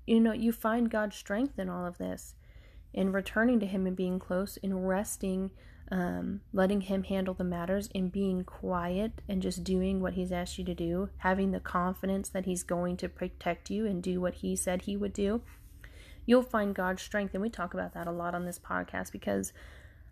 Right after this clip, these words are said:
we need God's strength in everything that we do. Um, Psalms fifty-five twenty-two is talking about putting our burdens on God, letting him sustain you. Psalms forty-two five and six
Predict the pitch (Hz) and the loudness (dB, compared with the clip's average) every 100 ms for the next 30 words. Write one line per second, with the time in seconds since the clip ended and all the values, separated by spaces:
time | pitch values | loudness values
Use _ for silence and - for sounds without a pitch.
0 | - - - 202 202 247 254 147 147 - | -20 -8 2 4 6 4 2 -2 -2 -4
1 | - 160 175 202 202 214 214 202 196 - | -4 -4 0 0 2 0 0 0 0 0
2 | 190 180 214 170 175 - - - - - | 0 2 2 2 0 -8 -20 -20 -20 -20
3 | - - - - - - 214 190 185 196 | -18 -20 -20 -20 -16 -2 4 4 4 -2
4 | - - 220 214 - 226 220 - 208 202 | -2 4 4 4 0 -2 -2 -2 0 0
5 | - 202 196 - 226 196 190 - 185 185 | 0 0 0 -2 0 0 0 0 0 0
6 | - - 214 202 180 185 190 190 180 175 | -2 -2 0 0 0 2 2 4 2 0
7 | 170 175 160 156 160 - - 185 180 - | -4 -2 -2 -2 -6 -2 2 4 2 2
8 | 202 208 202 190 185 - 170 165 165 - | 2 2 2 -2 -4 -4 -4 -4 -6 -8
9 | - - - - - 196 - 202 202 196 | -12 -18 -18 -4 2 2 0 0 2 0
10 | - 196 - 190 196 190 190 - 202 208 | -2 -4 0 0 2 2 0 0 0 0
11 | - - | -4 -6